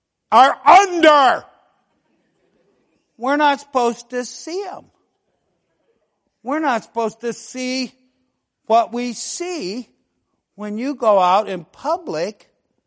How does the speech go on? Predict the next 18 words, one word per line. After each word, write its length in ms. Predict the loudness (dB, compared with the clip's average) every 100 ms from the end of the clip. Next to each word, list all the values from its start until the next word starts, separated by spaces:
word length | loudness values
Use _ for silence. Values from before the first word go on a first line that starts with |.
| _ _ _ _ _ _
with 260 | -8 -8 -6
your 140 | -6
underwear. 1040 | -4 -4 -4 -6 -8 -6 -2 -2 -2 -6 -14 _ _ _ -12
And 160 | -4
every, 280 | -2 -2 -6
people 540 | -10 -16 -10 -6 -4
do 360 | -6 -6 -8 -8
it. 160 | -10 -16 _ _ _ _ _
And 140 | -6 -2
I'm 140 | 2
not 280 | 2 2 0
trying, 360 | 2 4 4 2
I'm 140 | 2
not 240 | 2 2
preaching 360 | -2 -6 -4 -2
at 140 | -2
the 100 | -2
mall. 640 | -2 0 4 4 4 2